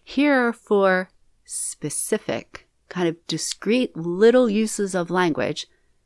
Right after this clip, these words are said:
that we all do every day that are relatively easy to spot and keep track of. One,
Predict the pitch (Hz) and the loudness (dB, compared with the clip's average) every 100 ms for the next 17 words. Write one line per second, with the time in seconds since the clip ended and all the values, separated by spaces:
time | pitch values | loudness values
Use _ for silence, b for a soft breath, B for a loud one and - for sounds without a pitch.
0 | _ - - 151 175 208 226 226 226 135 | _ -8 -4 -2 0 0 -2 -2 -2 -2
1 | 147 151 _ _ _ - 170 160 190 269 | -4 -8 _ _ _ -2 -2 2 4 4
2 | 302 269 240 220 185 190 196 214 - - | 2 -2 -4 -2 -2 -2 -4 -6 2 2
3 | - - - 175 - 196 - - - _ | 0 -8 -12 -8 -2 -2 -2 -12 -14 _
4 | _ _ _ _ _ _ _ _ _ - | _ _ _ _ _ _ _ _ _ -20
5 | B B B _ - 269 - | B B B _ 2 2 2